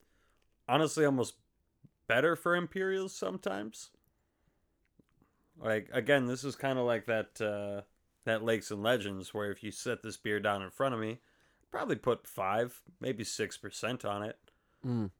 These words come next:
Speaker 1: But I
Speaker 2: yeah.
Speaker 1: wouldn't put it at, what, seven two?
Speaker 2: No.
Speaker 1: No, absolutely not.
Speaker 2: It's a tough one for me, man.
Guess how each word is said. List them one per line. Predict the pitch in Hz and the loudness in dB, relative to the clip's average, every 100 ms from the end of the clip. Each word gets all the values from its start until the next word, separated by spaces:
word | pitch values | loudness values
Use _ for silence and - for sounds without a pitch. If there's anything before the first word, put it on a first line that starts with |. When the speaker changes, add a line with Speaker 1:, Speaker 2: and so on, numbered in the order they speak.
| - | -2
Speaker 1:
But | 107 | 2
I | 104 | 4
Speaker 2:
yeah. | |
Speaker 1:
wouldn't | 101 110 120 107 | 4 4 4 2
put | 120 | 2
it | 107 | 2
at, | 98 98 _ _ | 0 -4 _ _
what, | 107 - | -10 -8
seven | - 123 113 107 | 0 2 2 -2
two? | - 135 170 _ _ - | -2 -2 -4 _ _ -8
Speaker 2:
No. | 104 98 85 - _ - | -2 -2 -4 -10 _ -10
Speaker 1:
No, | 110 82 _ _ _ | -10 -10 _ _ _
absolutely | 127 107 - 104 98 - | -4 -4 -4 -8 -10 -12
not. | - 87 - _ _ _ _ _ _ _ _ _ _ _ _ _ _ _ _ _ _ _ _ _ _ _ _ _ _ _ _ _ _ _ _ - - _ _ _ _ _ | -16 -18 -18 _ _ _ _ _ _ _ _ _ _ _ _ _ _ _ _ _ _ _ _ _ _ _ _ _ _ _ _ _ _ _ _ -20 -20 _ _ _ _ _
Speaker 2:
It's | - | -6
a | |
tough | 120 127 135 | 2 2 4
one | 101 92 | 0 -2
for | 95 | -4
me, | 95 | -2
man. | 98 110 | 0 0